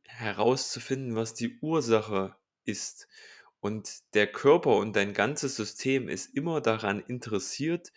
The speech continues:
Balance und Ausgleich, also Harmonie zu schaffen. Und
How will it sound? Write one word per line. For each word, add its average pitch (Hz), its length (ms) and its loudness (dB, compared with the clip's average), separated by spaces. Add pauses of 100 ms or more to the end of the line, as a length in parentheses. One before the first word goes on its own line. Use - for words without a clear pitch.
(340)
Balance 117 580 0
und 107 160 -8
Ausgleich, 104 760 0
also 101 320 -6
Harmonie 113 760 -4 (400)
zu 98 300 -4
schaffen. 95 680 -2 (720)
Und 104 640 -2